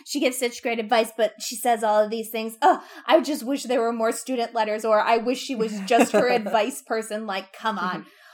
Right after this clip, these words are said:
Speaker 1: But then as you read it and as her character develops and grows, you,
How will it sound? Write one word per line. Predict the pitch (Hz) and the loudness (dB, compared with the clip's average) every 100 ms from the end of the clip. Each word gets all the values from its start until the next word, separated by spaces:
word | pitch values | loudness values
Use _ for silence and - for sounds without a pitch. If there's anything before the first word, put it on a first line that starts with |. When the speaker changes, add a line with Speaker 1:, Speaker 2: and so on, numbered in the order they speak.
| _ _ _ _ _ - | _ _ _ _ _ 0
Speaker 1:
But | 254 | 2
then | 262 269 277 - | 2 0 -2 -2
as | 240 247 247 | 0 0 -2
you | 240 | -8
read | 214 202 | -4 -4
it | 214 214 | -4 -4
and | 214 | -4
as | 185 185 | -6 -6
her | 202 | -10
character | 208 196 196 196 196 - | -8 -10 -8 -12 -12 -10
develops | 202 175 151 208 | -6 -4 -4 -6
and | 196 196 | -10 -8
grows, | 185 180 190 - - _ | -6 -6 -8 -14 -20 _
you, | 208 175 | -12 -10